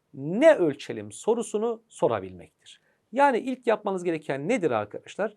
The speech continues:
Ölçülecek niteliğinizi belirleyeceksiniz. Bu şu demek, "Ben başarıyı mı ölçeceğim, performansı mı ölçeceğim, tutumu mu ölçeceğim, kaygı mı, stres mi?"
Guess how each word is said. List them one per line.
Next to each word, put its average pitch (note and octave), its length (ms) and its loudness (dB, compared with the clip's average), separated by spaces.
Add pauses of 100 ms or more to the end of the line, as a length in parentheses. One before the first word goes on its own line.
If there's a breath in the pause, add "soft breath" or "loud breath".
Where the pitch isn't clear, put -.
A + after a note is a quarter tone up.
(380)
Ölçülecek D#3+ 680 0
niteliğinizi D#3 840 -4
belirleyeceksiniz. G2+ 1000 -6
Bu C4+ 100 2
şu E3+ 160 0
demek, G2 240 -6 (380)
"Ben G3 280 2
başarıyı C#3 420 -2
mı C4+ 100 -4
ölçeceğim, C#3+ 500 -6 (240)
performansı C3 760 -2
mı A#3 100 -6
ölçeceğim, D3 460 -6 (220)
tutumu D#3+ 340 -6
mu A#3 100 -6
ölçeceğim, D3+ 640 -4
kaygı F#3 360 -4
mı, A3+ 100 -6
stres - 420 -8
mi?" C#3+ 120 -8